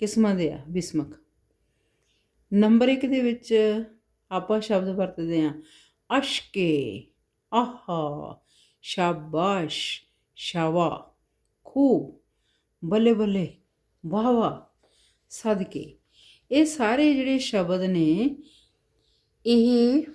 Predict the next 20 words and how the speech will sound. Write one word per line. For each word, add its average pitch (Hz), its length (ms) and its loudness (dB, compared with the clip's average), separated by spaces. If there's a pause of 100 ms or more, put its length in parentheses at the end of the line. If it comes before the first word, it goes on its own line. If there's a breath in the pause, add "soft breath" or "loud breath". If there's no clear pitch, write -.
ਪ੍ਰਸ਼ੰਸਾਵਾਚਕ 240 1300 2 (420)
ਵਿਸਮਕ 180 500 -2
ਨੇ। 127 220 -10 (800 soft breath)
ਤਾਂ 202 100 -2
ਫਿਰ 220 200 6
ਇਹਦੀ 240 200 0
ਪਰਿਭਾਸ਼ਾ 233 580 0
ਕੀ 220 180 -2
ਹੋਈ? 220 280 2 (1000)
ਪਰਿਭਾਸ਼ਾ 202 420 2
ਕੀ 208 140 -8
ਕਵਾਂਗੇ? 220 680 -2 (260)
ਜਿਹੜੇ 202 280 4
ਸ਼ਬਦਾਂ 180 480 -6
ਤੋਂ 202 360 0 (720 loud breath)
ਪ੍ਰਸ਼ੰਸਾ 185 600 -4
ਦੇ 170 140 0
ਭਾਵ 170 360 -4
ਪ੍ਰਗਟ 156 460 -6
ਹੋਣ, 165 280 0